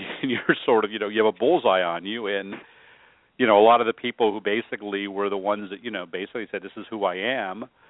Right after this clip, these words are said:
were the ones that they wound up admiring the most, even though in high school these were the people that are often shunned. Um, and I don't know anything about Thaddeus, but it was just, you know, instructive again that, you know, here's this football player who, um, you know, if he was on a,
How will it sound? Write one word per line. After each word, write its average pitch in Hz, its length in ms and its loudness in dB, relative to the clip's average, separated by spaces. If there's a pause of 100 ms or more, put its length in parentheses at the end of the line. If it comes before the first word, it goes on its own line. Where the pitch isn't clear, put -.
(160)
were 107 100 4
the 101 80 4
ones 104 300 4
that 104 80 -8
they 104 100 2
wound 101 320 2
up - 100 0
admiring 104 580 4
the 87 60 -6
most, 82 340 -8 (120)
even 104 260 -8
though 101 160 0
in 95 60 -4
high 113 160 2
school 107 240 -4
these 92 180 -6
were 101 80 -8
the 98 80 -6
people 98 360 -6
that 90 100 -4
are 90 80 2
often 90 320 2 (120)
shunned. 85 360 2 (640)
Um, 87 240 2
and 98 80 8
I - 20 10
don't 95 80 6
know 92 140 0
anything 92 260 -4
about 87 200 0 (260)
Thaddeus, 107 480 4
but 92 120 0
it 92 60 -6
was 90 140 -8
just, 95 180 -8
you 110 60 -2
know, 95 160 -2
instructive 123 600 0
again 95 360 -6
that, 90 140 -8 (100)
you 110 80 -6
know, 95 80 -6
here's 101 160 -6
this 98 100 -6 (100)
football 120 360 4
player 95 500 0
who, 92 320 -6 (640)
um, 90 500 2 (300)
you 127 100 -2
know, 95 240 0
if 107 140 2
he 123 120 2
was 113 140 4
on 113 120 8
a, 117 60 4